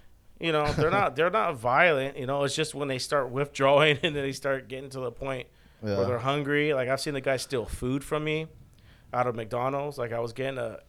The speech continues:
Speaker 1: one of those breakfast sandwiches, and the guy goes, "Hey, you know, can you give me some food?" And I'm like, "No, I'm not gonna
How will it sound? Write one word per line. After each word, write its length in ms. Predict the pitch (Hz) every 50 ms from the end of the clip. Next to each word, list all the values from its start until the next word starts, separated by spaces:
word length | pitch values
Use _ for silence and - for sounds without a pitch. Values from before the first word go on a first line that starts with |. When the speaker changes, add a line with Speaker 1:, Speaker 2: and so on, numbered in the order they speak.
| _ -
Speaker 1:
one 220 | 110 110 120 117
of 100 | 117 110
those 160 | 113 110 - -
breakfast 500 | - - - 127 120 120 - 143 131 -
sandwiches, 540 | 135 135 143 147 - - 151 147 147 147 - - - - - - - - - - - - - -
and 600 | 127 123 123 123 123 123 123 120 117 110 104 104 - - - - - - - - - _ - - - - _ _ - -
the 100 | 127 120
guy 160 | 127 135 131
goes, 280 | 113 123 127 123 117
"Hey, 240 | 147 151 156 147 135 120
you 180 | 107 113 120
know, 100 | 120 127 120
can 160 | - 127 120
you 40 | 120
give 120 | 127 135
me 60 | 135
some 180 | 123 - 120 113
food?" 340 | - - 151 165 180 185 180
And 120 | 151 135
I'm 140 | 139 139 135
like, 160 | 135 131 135
"No, 120 | 151 196 233
I'm 220 | 208 156 139 139 156
not 140 | 170 151
gonna 240 | - 165 156 151 143